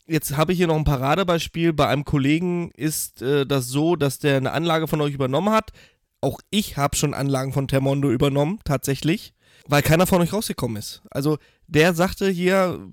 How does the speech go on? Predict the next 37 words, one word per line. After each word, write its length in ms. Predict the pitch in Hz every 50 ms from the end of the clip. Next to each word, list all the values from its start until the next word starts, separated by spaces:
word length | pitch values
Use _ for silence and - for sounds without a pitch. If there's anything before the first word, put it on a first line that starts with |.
| - -
Mehrfamilien- 680 | 147 147 156 156 170 - 185 160 160 165 175 180 185
oder, 220 | - 139 143 143 110
oder 140 | 135 139 131
Fünf-Pers-, 600 | - - 170 170 - - - 147 131 135 117 107 139 147
Personenhaushalt, 760 | - 156 147 135 147 165 180 180 175 175 - 185 165 160 165 - - - - - - -
Speicher 420 | - - - 143 160 160 202 185
zu 160 | - - 190
klein, 680 | - - - 165 156 160 170 175 185 190 190 156 - - _ -
keine 420 | - 139 156 160 170 170 165 156
Reklamations-, 1000 | 156 165 156 - 160 151 156 147 - - - 151 151 165 175 175 - - - -
äh, 300 | - - 151 - 165 165
Geschichte 460 | 156 156 156 - 170 165 - 165 160
seitens 480 | 139 139 139 139 - - 147 139 131 -
euch. 380 | - 139 165 202 247 - - - - - - - - - - - - -
Ähm, 300 | 143 143 143 147 143 -
es 180 | 165 156 131 147
wird 120 | 165 -
nicht 200 | 143 175 - -
reagiert 540 | 170 160 147 139 131 139 156 175 190 202 -
und 120 | 160 151
jetzt 160 | 151 156 -
geht's 180 | - 156 143 -
vor 100 | - 143
einen 80 | 135 113
Anwalt. 460 | 104 147 147 131 113 107 104 - -
Und, 300 | - - 123 127 123 - - -
ähm, 480 | 123 123 123 117 120 120 120 117 127 135 - _ - - - _
ich 160 | - 127 -
hatte 180 | 165 175 - 185
leider 460 | 151 151 139 160 180 190 185 180 185 - - - - -
in 80 | -
der 80 | 151 147
Kundschaft 360 | - - 165 165 175 151 -
auch 120 | - 147
schon 160 | - - 170 -
zwei 200 | - - 147 147
Kunden, 480 | - - 156 156 - - 156 156 156